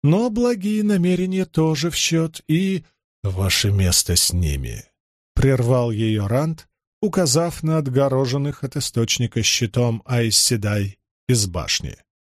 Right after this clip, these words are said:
Он насчитал двадцать три пленницы,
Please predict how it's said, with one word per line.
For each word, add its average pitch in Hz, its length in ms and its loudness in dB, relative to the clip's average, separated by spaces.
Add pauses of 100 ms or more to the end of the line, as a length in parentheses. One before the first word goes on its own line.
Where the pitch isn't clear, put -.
(140)
Он 131 280 4
насчитал 143 680 0
двадцать 131 760 0
три 139 220 2
пленницы, 90 1040 -2